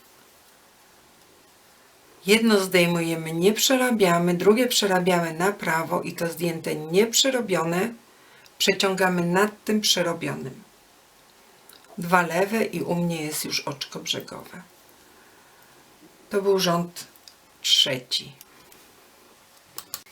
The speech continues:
Piąty rząd, brzegowe, jedno lewe,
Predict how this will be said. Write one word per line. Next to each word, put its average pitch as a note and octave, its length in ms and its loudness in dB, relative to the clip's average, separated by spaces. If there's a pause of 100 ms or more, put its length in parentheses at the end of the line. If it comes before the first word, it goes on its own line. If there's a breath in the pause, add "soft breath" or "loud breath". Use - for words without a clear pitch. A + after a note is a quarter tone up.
(1300 loud breath)
Piąty A#3+ 460 2
rząd, F3+ 600 -2 (260 loud breath)
brzegowe, F#3+ 840 0 (320)
jedno F#3 400 -2
lewe, F3 500 0